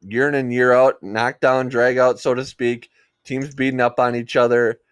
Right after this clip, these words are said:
so to speak, as far as you're gonna be going at it in the division twice a year for, for each ma-,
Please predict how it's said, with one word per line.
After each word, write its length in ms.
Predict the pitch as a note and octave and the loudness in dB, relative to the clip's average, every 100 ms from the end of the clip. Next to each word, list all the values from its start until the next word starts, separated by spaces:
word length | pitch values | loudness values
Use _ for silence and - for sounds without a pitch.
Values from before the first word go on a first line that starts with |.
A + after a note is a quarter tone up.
| _ _ | _ _
so 160 | B2+ | -4
to 140 | A#2+ A#2 | -2 -4
speak, 280 | - A#2 | -6 -6
as 140 | A2+ - | -6 -2
far 240 | A#2 A2+ | 0 2
as 220 | G#2+ A2 _ _ _ _ | 0 -4 _ _ _ _
you're 220 | G2 G2+ | -14 -8
gonna 120 | C#3 | -6
be 120 | D3+ | -4
going 260 | C#3 D#3+ E3 | 0 0 2
at 200 | F3+ F#3 | 0 0
it 60 | E3 | -2
in 120 | D#3 | -2
the 100 | D3+ | -4
division 420 | D3+ E3+ F3 C3+ | 0 0 -2 -6
twice 380 | C3+ B2+ C3 D#3 | -4 0 0 -4
a 80 | E3 | -4
year 420 | G#3 F3+ D#3+ G3 | 0 0 0 -4
for, 240 | A#2 A#2 - | -8 -8 -6
for 160 | A#2+ | -8
each 280 | B2+ D3 | -8 -10
ma-, 100 | - | -14